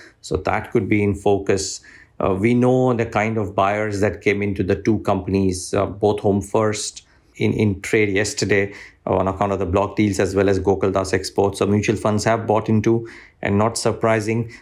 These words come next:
though I doubt that this evoke much response on the buy side for both of these stocks. Uh, so be careful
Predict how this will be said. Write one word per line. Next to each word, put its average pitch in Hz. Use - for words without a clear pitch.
though 110
I 110
doubt 110
that 107
this -
evoke 120
much 110
response 107
on 104
the 101
buy 98
side 98
for 92
both 98
of 95
these 98
stocks. -
Uh, 101
so -
be -
careful 139